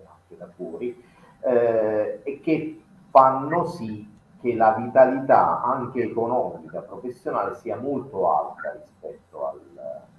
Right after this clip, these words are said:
rispetto anche alle, a quelle che sono le banali potenzialità del, del luogo. E sarebbe bello immaginare l'Irpinia in un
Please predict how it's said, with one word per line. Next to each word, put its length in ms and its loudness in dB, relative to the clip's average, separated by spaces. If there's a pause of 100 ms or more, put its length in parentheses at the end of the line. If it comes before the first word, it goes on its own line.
(300)
rispetto 760 -6
anche 360 -2
alle, 300 -6
a 120 -2
quelle 220 -12
che 200 -10
sono 220 -10
le 160 -8 (260)
banali 360 -4
potenzialità 1040 -4
del, 280 -18 (480)
del 160 -20 (100)
luogo. 460 -20 (440)
E 1000 -2 (520)
sarebbe 500 2
bello 340 2
immaginare 800 -4
l'Irpinia 840 -8
in 180 -10
un 280 -20